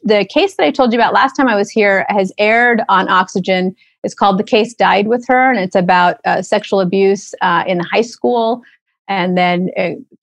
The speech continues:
carried on, and then the victim ended up get-, uh, dying, and so she wasn't able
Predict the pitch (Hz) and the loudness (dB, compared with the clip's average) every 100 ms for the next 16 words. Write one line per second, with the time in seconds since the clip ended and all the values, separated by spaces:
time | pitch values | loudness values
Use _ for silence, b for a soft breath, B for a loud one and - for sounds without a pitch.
0 | - 185 190 226 226 214 196 175 175 175 | -2 -2 0 0 2 2 0 -2 -2 -2
1 | 175 175 180 175 185 185 190 180 180 175 | -2 -2 -4 -4 -4 -4 -2 -2 -2 -4
2 | 165 - 180 - 180 196 190 202 202 202 | -4 -6 -6 -4 -2 0 2 2 0 -4
3 | 180 180 - 180 - 180 175 180 175 | -4 -4 -2 -4 -2 -4 -2 -4 -4